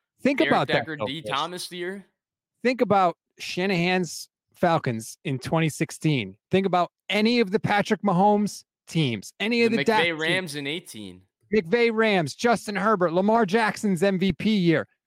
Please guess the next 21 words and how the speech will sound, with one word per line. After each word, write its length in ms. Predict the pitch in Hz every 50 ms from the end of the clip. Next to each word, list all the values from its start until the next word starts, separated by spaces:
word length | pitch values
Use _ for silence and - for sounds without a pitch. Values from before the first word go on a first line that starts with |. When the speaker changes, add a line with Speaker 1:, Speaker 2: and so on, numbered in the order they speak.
| _ - 151
Speaker 1:
Nobody 680 | 160 185 196 247 277 302 302 285 240 165 117 95 - _ _ _
has 200 | 180 185 185 -
put 200 | - - 196 208
up 120 | 214 190 - _
thirty 280 | - 202 208 208 233 208
points 500 | - 175 214 214 190 170 143 - - - _
in 160 | - 180 175
seven 300 | 156 - 190 185 190 202
straight 340 | 180 - - 202 190 170 -
games 280 | - 190 185 170 151 -
since 240 | - 190 196 185 -
that 220 | - 190 180 -
Peyton 280 | - 180 190 190 175 170
Manning 300 | 170 180 202 190 170 -
team. 260 | - - 131 101 87 _ _ -
That's 280 | 190 226 247 - -
how 140 | - 240 240
good 220 | 175 196 233 233
this 160 | 202 240 202 -
offense 460 | 233 254 240 - 233 214 185 147 -
is. 360 | 175 143 107 90 - - -